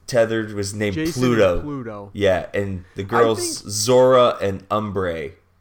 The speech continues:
Speaker 2: Yeah, I think, um, I think, uh, Shahadi Wright Joseph, uh, did good as Zora and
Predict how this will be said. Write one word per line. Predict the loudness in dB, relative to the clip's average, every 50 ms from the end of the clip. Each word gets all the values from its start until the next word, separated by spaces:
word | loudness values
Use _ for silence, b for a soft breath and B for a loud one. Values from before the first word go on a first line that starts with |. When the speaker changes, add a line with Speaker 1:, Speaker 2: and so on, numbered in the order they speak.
| _ _ _ _ _ _ _ _ _
Speaker 2:
Yeah, | -10 -8 -6 -6 -4 -4 -4 -4 -4 -6 -6
I | -6 -8 -8 -8
think, | -10 -16 -18 -16 -16 -16 -16 -14 _ -8
um, | -6 -6 -4 -6 -6 -8 -10 -14 -16 -18 -18 -20 -20 -20 -20 -20 -20 -20 -20 -16 -12
I | -10
think, | -8 -8 -8 -10 -12 -10 -8
uh, | -8 -6 -6 -6 -6 -8 -8 -10 -12 -14 -16 -18 -20 -20 -20 -20
Shahadi | -20 -20 -16 -12 -12 -10 -8 -4 -4 -2 -2 -2 -4 -8 -10 -10
Wright | -8 -6 -6 -6 -4 -6 -6 -8 -8 -10 -16 _ -20 -20 _ -20 -20 _ _ -20 -20 -20 -20 -20 -20 -20 _ -18
Joseph, | -12 -10 -8 -6 -6 -8 -8 -8 -6 -6 -6 -6 -6 -8 -8 -6 -8 -8
uh, | -6 -4 -4 -4 -6 -6
did | -6 -8 -8 -8 -8 -8 -8
good | -4 -4 -2 -2 -4 -6 -8 -8
as | -8 -8 -8 -10
Zora | -12 -14 -14 -12 -10 -8 -6 -6 -6 -6 -8 -10 -12 -8 -8 -6
and | -6 -6 -10 -12 -12 -12 -10 -12